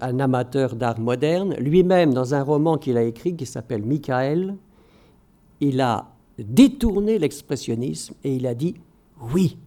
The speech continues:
nous sommes des expressionnistes. » Euh, euh, dans les, dans les années vingt, mille neuf cent vingt-trois. Euh, alors, Goebbels était auréolé,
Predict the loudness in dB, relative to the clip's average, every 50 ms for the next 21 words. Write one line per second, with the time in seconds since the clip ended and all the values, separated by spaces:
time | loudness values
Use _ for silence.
0 | -20 -20 _ -4 0 2 2 4 2 4 6 6 6 6 4 2 0 0 -4 -6
1 | -6 -6 -10 -12 -12 -14 -16 -16 _ -10 -10 -10 -8 -8 -8 -8 -8 -12 -14 -18
2 | -20 _ -12 -12 -12 -10 -8 -10 -10 -10 -10 -12 -14 -12 -10 -8 -4 -4 -6 -6
3 | -6 -2 0 2 4 4 4 2 2 2 2 2 2 2 2 0 0 0 -4 -12
4 | -20 -20 -18 -14 -12 -10 -10 -10 -8 -6 -4 -2 -2 -2 -2 -2 -4 -4 -6 -12
5 | -18 _ _ _ _ _ _ _ _ _ _ _ _ _ _ _ _ _ _ _
6 | -12 -12 -12 -12 -14 -20 _ -20 -20 -20 -20 -20 -20 -20 -20 -20 -20 -20 -20 -20
7 | -20 -12 0 2 4 6 8 8 6 6 4 2 0 -6 -12 -20 _ _ _ -2
8 | 2 6 8 8 8 6 4 2 -10 -14 _ _ _ _ -10 -8 2 6 6 6
9 | 8 6 4 4 4 4 2 2 4 6 4 4 4 2 4 6 8 8 8 8
10 | 8 8 10 10 10 10 8 8 6 6 6 4 2 2